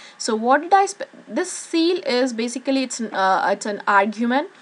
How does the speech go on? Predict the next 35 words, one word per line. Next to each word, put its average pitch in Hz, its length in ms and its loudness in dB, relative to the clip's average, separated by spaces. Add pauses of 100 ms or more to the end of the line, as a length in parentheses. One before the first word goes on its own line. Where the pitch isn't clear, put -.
(280)
Okay, 302 140 -4
so 320 140 0
I'm 262 240 4
giving 302 340 -2
its 285 280 0
ceil. - 560 -4
Okay, 320 340 -4 (280)
so - 120 -4
ceil 370 340 0
means 330 280 -2
it's 269 180 -4
upper, 247 340 2
right? 202 340 0 (320)
So 262 440 4 (200)
what 269 340 4
it 392 180 -2
gonna 302 400 2
round 226 420 4
off 269 280 2
to 220 180 -4
is 202 400 -4 (300)
thirty-four 339 520 2
point, 262 460 0
what's 254 380 2
upper, 240 460 2
uh, 190 360 2
after 240 280 2
seven, 247 500 2
I 185 60 -4
mean, 196 340 -6
before, 240 520 -2
uh, 196 460 0
af-, - 140 -12 (1040)
upper 262 260 2
is, 285 300 0